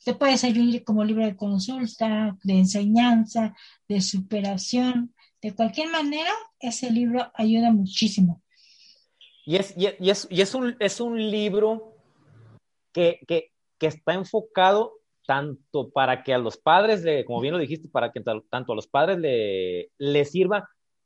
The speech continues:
Speaker 2: y está redactado de una manera muy coloquial
Speaker 1: Muy
Speaker 2: para que la,
Speaker 1: sencilla.
Speaker 2: para que la, para que rápido capte la atención también de los jóvenes, ¿no?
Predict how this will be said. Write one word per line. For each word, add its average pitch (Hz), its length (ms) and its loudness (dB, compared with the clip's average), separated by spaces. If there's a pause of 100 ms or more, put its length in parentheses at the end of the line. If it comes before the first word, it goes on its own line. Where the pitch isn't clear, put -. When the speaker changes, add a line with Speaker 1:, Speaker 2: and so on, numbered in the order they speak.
Speaker 2:
y 185 180 0
está 185 320 4
redactado 214 720 6
de 196 80 6
una 185 220 0
manera 160 680 0
muy 156 320 -4
coloquial 160 800 2 (420)
Speaker 1:
Muy 233 200 4
Speaker 2:
para 175 240 8
que - 160 0
la, 165 120 4
Speaker 1:
sencilla. 202 180 -4 (160)
Speaker 2:
para 160 280 4
que 160 140 -4
la, 165 160 2 (400)
para 165 140 -2
que 165 80 2
rápido 190 360 0
capte 202 280 2
la 214 80 6
atención 185 420 -4
también 160 360 -2
de 156 80 2
los 131 160 -4
jóvenes, 156 380 2
¿no? 151 240 -8